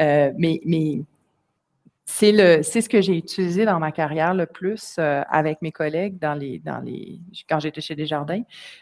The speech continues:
Euh, puis c'est ce que j-, j'essaie d'utiliser le plus avec mes clients. C'est-à-dire que là où m-, moi et ma firme, on a un impact le plus grand, je pense, c'est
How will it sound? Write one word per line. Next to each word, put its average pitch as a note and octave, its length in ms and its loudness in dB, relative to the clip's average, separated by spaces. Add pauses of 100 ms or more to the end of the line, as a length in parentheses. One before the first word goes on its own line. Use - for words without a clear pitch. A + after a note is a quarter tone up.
Euh, D3+ 200 2
puis - 140 -6
c'est G3 160 0
ce G3 60 -4
que F3 140 4
j-, - 180 -2
j'essaie E3 380 2
d'utiliser F#3+ 480 0
le F3+ 160 0
plus A3 240 -2
avec D#3+ 180 -2
mes D3+ 100 -4
clients. E3 360 -6
C'est-à-dire E3 320 0
que D#3+ 140 2 (280)
là G3+ 220 6
où G#3 100 4
m-, E3 160 0 (240)
moi F3 520 4
et F3+ 40 -2
ma D3+ 140 -2
firme, F#3 280 -4
on D#3+ 140 -4
a D#3 60 -4
un D3+ 140 -6
impact D3+ 380 -6
le - 60 -10
plus - 180 -16
grand, D#3+ 220 -8
je - 100 -14
pense, E3+ 200 -10 (100)
c'est D#3+ 160 -4